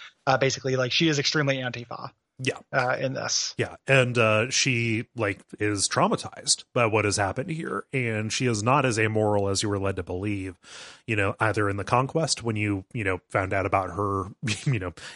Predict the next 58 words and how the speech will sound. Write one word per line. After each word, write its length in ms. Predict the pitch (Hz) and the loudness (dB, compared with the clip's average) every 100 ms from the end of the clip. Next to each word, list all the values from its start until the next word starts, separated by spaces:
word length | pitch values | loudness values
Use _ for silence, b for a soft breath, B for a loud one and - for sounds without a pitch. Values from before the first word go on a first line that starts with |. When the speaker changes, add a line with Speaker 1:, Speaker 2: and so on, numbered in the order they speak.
| - | -10
Speaker 2:
using 360 | 107 104 104 | -2 0 2
her 120 | 104 127 | 2 2
powers. 560 | - 254 107 101 139 | 4 2 0 -2 -4
You 60 | 131 | -2
know, 80 | 107 | 0
this 140 | 104 | 2
is 40 | 110 | 2
the 100 | 107 | 0
person 320 | 104 90 101 | 0 0 -2
who 100 | 90 | -6
can 140 | - | -6
basically 500 | 98 95 92 104 104 | -2 -2 -2 -2 -4
entrance 460 | 101 95 113 95 92 | -4 -6 -4 -4 -4
people 260 | - - 104 | -8 -8 -8
by 140 | 92 | -6
singing. 540 | - 185 156 85 92 - b b b b | -2 0 -2 -8 -16 -20 b b b b
Um, 80 | 107 104 98 | 2 6 6
Speaker 1:
Mm-hmm. 180 | 80 - | 6 2
Speaker 2:
you 80 | 120 | -2
know, 60 | 107 | -2
she 120 | 110 | 0
was 140 | 104 | 0
using 240 | 104 98 101 | 0 -2 -2
her 80 | 104 | -2
powers 480 | 110 107 104 98 | 0 2 2 0
to, 80 | - | 0
like, 140 | 104 95 | -2 0
basically 380 | 101 - 98 | -2 -2 -4
build 300 | 98 98 92 | -2 -2 -4
a 60 | 95 | -2
sect, 600 | - - 131 - - - _ _ _ - | 0 2 0 -4 -4 -4 _ _ _ -4
and 140 | 107 | 0
you 40 | 101 | 0
had 180 | 95 | 0
to 120 | 98 90 | -2 -4
figure 280 | - 107 95 | -4 -4 -4
out 160 | 92 | -6
how 60 | 90 | -8
to 60 | |
deal 180 | 90 113 | -2 0
with 120 | 110 | 2
her 120 | 98 95 | 0 -4
here. 400 | 85 135 139 - b b - | -6 -6 -8 -10 b b 0
Uh, 100 | 110 | 2
when 120 | 101 | 2
you 60 | 110 | 4
talked 260 | 127 110 | 6 4
to 60 | 113 | 2
her 60 | 98 | -4
before 680 | 92 - 107 104 95 95 - | -6 -4 0 0 0 -2 -6
at 120 | 101 | -10
the 80 | - | -8
Scarlet 320 | - 98 101 | -6 -6 -6
Chorus 340 | - 92 - | -10 -6 -4
camp 380 | - 180 143 - | -2 2 2 0
in 100 | 107 | -4
chapter 320 | - 107 - | 0 -2 -2
one, 420 | 110 151 170 107 | -2 2 2 2